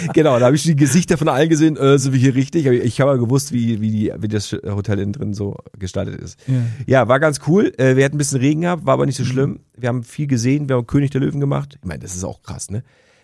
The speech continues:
Speaker 1: Äh, fünfundzwanzig Jahre spielt diese Produktion. Und wir haben wir haben neun Tickets ge-, gebraucht, weil wir sind, Jost und ich haben draußen Bier getrunken mit den Kleinsten, ne? Weil mit, es geht ja alles ab drei los, ne?
Speaker 2: Ah, okay.
Speaker 1: Ja,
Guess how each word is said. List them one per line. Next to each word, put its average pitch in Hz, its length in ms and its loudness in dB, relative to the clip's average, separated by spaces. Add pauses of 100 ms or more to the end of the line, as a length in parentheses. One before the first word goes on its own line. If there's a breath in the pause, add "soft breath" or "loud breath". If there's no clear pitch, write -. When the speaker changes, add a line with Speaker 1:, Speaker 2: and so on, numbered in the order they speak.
(140)
Speaker 1:
Äh, 90 260 -4
fünfundzwanzig 110 640 -4
Jahre 95 240 -4
spielt 107 260 -6
diese 101 160 -8
Produktion. 92 560 -8 (420)
Und 95 140 -4
wir 95 140 -2
haben 110 180 -2 (320 soft breath)
wir 101 100 -2
haben 104 160 0 (160)
neun 104 280 0
Tickets 135 360 -6
ge-, 135 100 -6 (220)
gebraucht, 117 480 -4
weil 104 200 -2
wir 104 120 -4
sind, 101 320 -8
Jost 101 220 -2
und - 100 -10
ich 98 180 -8
haben 95 140 -2
draußen 101 320 -4
Bier 107 120 -2
getrunken 107 400 -4
mit 101 100 -2
den 101 80 -4
Kleinsten, 120 500 -6
ne? - 160 -6 (480 soft breath)
Weil 95 380 -2
mit, - 300 -6
es - 120 -20
geht 98 140 -8
ja - 60 -4
alles 92 160 -6
ab - 120 -10
drei 87 220 -8
los, - 300 -10
ne? 104 140 -4
Speaker 2:
Ah, 147 280 0
okay. 110 320 -10 (840)
Speaker 1:
Ja, 117 480 -2